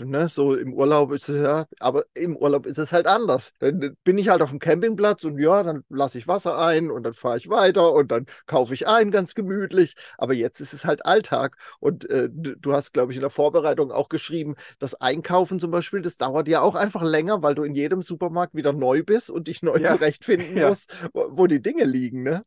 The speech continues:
Speaker 1: Versuchst du, versuchst du deshalb, äh, eher langsam zu reisen? So beschreibst du das zumindest, dass du eher langsam unterwegs bist, wobei ich glaub, diesen Sommer war's ein bisschen anders.
Speaker 2: Ja, genau.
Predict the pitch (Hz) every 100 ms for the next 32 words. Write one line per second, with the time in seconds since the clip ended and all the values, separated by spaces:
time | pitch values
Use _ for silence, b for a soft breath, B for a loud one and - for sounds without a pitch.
0 | _ 165 151 220 247 - - 214 208 202
1 | - - 196 170 233 - 214 165 185 226
2 | 233 185 - 151 - - 180 185 175 -
3 | 143 117 147 190 233 233 - 247 208 202
4 | 220 214 226 185 170 170 151 165 175 214
5 | 202 - 208 202 196 190 175 - 175 -
6 | 160 156 135 131 180 - 190 185 190 190
7 | 196 202 - - 214 - 175 165 165 156
8 | 156 147 156 151 151 156 170 160 160 160
9 | 170 - 151 - 147 196 - - - 160
10 | 175 170 - 151 127 117